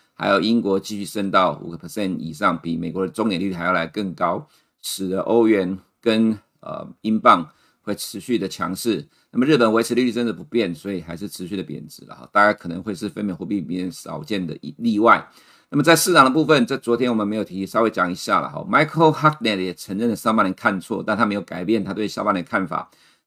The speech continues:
经济衰退没有带来，没有来，但通膨已经下滑了哈。S V B倒闭没有带来信贷紧缩，没有预料到A I浪潮，仍然认为现在是大崩盘前的大反弹。我这里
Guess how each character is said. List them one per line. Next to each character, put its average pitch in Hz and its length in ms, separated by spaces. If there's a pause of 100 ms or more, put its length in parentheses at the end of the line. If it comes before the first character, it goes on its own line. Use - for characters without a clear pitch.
(100)
经 165 80
济 175 80
衰 165 180
退 165 200
没 131 260
有 113 260 (200)
带 127 180
来， 113 100
没 127 120
有 113 120
来， 98 220
但 123 180
通 117 160
膨 101 140
已 - 20
经 95 120
下 95 260
滑 62 220
了 - 140
哈。 - 200 (360)
S 151 180
V 170 100
B 165 160
倒 117 220
闭 143 100
没 131 100
有 120 80
带 123 160
来 110 80
信 110 160
贷 107 140
紧 82 220
缩， 95 180
没 104 120
有 113 60
预 98 120
料 120 120
到 113 120
A 113 200
I 110 200
浪 92 260
潮， - 300
仍 107 120
然 104 160
认 113 140
为 101 80
现 113 160
在 98 40
是 98 60
大 107 200
崩 101 160
盘 82 180
前 82 140
的 - 60
大 92 180
反 78 240
弹。 - 140 (640)
我 107 60
这 170 140
里 127 260